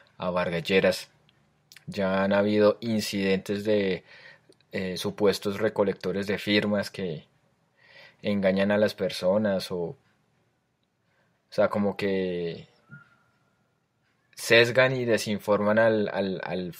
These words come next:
al posible firmante, en fin. Más ahora con estos casos de los más sonados, que es el de Oneida Pinto, Kiko Gómez,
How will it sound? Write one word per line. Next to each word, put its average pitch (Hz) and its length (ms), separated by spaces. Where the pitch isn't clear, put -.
al 92 240
posible 98 480
firmante, 95 680
en 117 200
fin. 117 280
Más 104 200
ahora 101 240
con 113 140
estos 101 280
casos 110 320
de 101 540
los 101 200
más 95 260
sonados, 104 440
que - 120
es 104 100
el 107 120
de 104 240
Oneida 92 540
Pinto, 104 520
Kiko 98 340
Gómez, 104 600